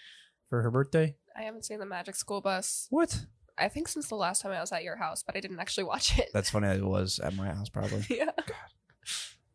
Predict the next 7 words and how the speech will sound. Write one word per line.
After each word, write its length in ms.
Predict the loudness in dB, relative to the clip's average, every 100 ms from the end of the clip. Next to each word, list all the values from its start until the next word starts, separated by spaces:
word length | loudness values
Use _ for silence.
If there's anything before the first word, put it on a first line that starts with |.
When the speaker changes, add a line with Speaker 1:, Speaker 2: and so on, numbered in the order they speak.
| _ -14
Speaker 1:
Space. 760 | -4 -2 6 8 8 8 2 2 -4 -16 -20 -20 _ -20 _ _ -20 -6 -6 0
Speaker 2:
Probably. 240 | 4 8
Speaker 1:
Back. 380 | 10 10 8 4
Let's 160 | 0 2
bring 160 | 4
it 100 | 6
back. 320 | 6 6 4